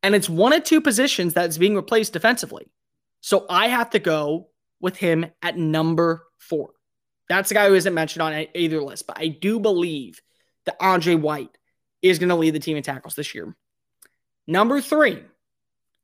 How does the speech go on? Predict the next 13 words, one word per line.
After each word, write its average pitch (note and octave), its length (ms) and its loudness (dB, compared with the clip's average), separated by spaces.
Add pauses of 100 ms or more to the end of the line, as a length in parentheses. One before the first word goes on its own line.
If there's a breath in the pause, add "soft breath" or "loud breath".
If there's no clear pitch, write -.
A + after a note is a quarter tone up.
(180)
I'm E3+ 160 0
gonna G#3+ 120 4
go A3+ 140 6
Baylor G#3 340 2
Cupp, F#3+ 400 -4
and F3 80 -6
the D#3+ 220 -8
only A3+ 300 4
reason B3+ 260 -2
I'm A#3+ 80 0
going A3+ 220 0
Baylor G#3 260 2
Cupp G3 340 -4